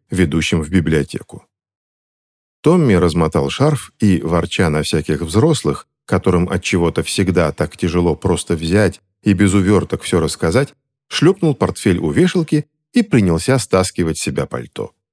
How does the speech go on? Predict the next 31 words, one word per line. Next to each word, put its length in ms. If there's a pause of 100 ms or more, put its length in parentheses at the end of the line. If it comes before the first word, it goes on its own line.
(640)
Дядюшка 480
вел 160
себя 360
подозрительно. 800 (560)
То, 220
как 220
он 180
говорил 380
об 120
этой 180
нищенке, 600 (220)
походило 460
на 100
какую-то 440
очередную 760 (180)
тайну. 520 (960)
«Что-то 300
многовато 580
странностей 580
на 80
сегодня», 480 (160)
пробурчал 500
Томми, 400 (220)
мысленно 460
задавшись 560
целью 360
потом 380
надавить 540
на 120
дядюшку 420
Джозефа 480